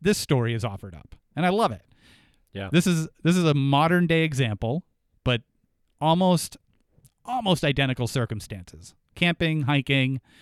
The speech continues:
Speaker 1: kids, parents, they do this a lot. Somehow the child goes missing.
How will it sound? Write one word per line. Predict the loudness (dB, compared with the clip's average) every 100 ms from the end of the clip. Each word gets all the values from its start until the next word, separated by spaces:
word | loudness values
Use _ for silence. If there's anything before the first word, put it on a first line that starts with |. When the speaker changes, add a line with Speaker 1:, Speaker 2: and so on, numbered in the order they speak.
| -20 _ _ _ -2
Speaker 1:
kids, | 0 2 0 -6
parents, | -4 0 0 -2 -4 -8 -12 -14 _ _
they | -6
do | 2 2
this | 2
a | -2
lot. | -4 -4 -6 -8 -16 _ _ _ _ _ _ _
Somehow | -4 2 2 4 2 2
the | 0 -4
child | -2 -2 -2 -4
goes | -6 -6
missing. | -8 -12 -14 -20